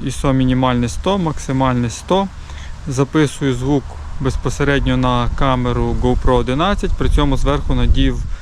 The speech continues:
поролоновий захист, так як сильний вітер. І, е, стоїть стандартна система стабілізації. І записую це все за допомогою селфі-палки, тобто тримаю трошки на відстані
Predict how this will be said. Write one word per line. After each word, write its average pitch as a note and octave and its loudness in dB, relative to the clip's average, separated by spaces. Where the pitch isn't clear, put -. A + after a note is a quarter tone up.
поролоновий C3 2
захист, E3+ 0
так C3 -2
як B2 -4
сильний B2 0
вітер. F#3+ -2
І, C3 2
е, A#2+ -2
стоїть D#3+ -2
стандартна C#3+ -2
система D3+ -2
стабілізації. C#3 -2
І C3+ 2
записую C3+ -2
це B2+ -6
все F3 0
за C3 -2
допомогою C#3 0
селфі-палки, C3 -2
тобто B2+ -2
тримаю C3+ 0
трошки C3 -6
на B2+ 0
відстані A#2+ -2